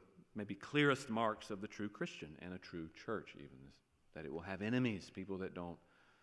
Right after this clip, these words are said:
like it. Instead of running away, the Thessalonians looked to other churches that have suffered and model them.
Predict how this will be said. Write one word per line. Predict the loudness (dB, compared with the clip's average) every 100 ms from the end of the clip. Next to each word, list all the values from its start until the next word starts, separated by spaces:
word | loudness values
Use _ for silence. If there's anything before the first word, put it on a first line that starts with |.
| _ _ -10
like | -2 -2 -2
it. | -8 -10 -20 _ _ -20 -20 -20 -20 _ _ -2
Instead | 6 8
of | 10 10
running | 10 10
away, | 10 10 10 8
the | 6
Thessalonians | 6 6 6 8 10 8 6 6
looked | 6 6
to | 4 6
other | 8 8
churches | 6 4 2 0 -2 -4 -18 -20 _ _ 0
that | 2
have | 2 0
suffered | 4 4 6 4 4 0
and | 0 2 0 -2 -12 -8
model | -2 0 2 0 -2
them. | -4 -8